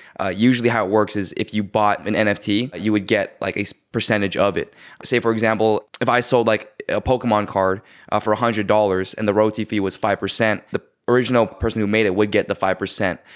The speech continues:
Uh, however, now that's kind of not the case, and that's, like, a technical issue that's been widely debated in the web three space. Uh, so that's kind of an issue that came up as well. Um, another thing is that, uh,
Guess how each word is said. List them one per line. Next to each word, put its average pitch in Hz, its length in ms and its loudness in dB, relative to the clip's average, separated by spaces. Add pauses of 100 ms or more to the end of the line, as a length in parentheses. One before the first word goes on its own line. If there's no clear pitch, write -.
(180)
Uh, - 60 -2
however, 123 260 2
now 113 280 2
that's 113 260 0
kind 123 180 0
of 110 60 2
not 107 280 0
the 107 60 -12
case, 113 440 -2
and 104 120 -4
that's, 104 140 0
like, 104 120 0
a 104 40 -2
technical 107 580 -4
issue 107 340 -2
that's 98 200 0
been 104 240 2
widely 110 320 2
debated 104 540 0 (180)
in 127 80 6
the 120 80 4
web 110 240 2
three 110 160 0
space. 104 580 -2 (260)
Uh, 107 140 0
so 113 140 -2
that's 113 220 4
kind 117 200 0
of 110 60 2
an 110 160 -2
issue 110 340 0
that 104 380 -2
came 110 300 -6
up 107 200 0
as 101 140 -8
well. 101 460 0 (320)
Um, 117 260 2
another 127 300 4
thing 127 420 2
is 117 320 2
that, 110 420 0
uh, 101 300 2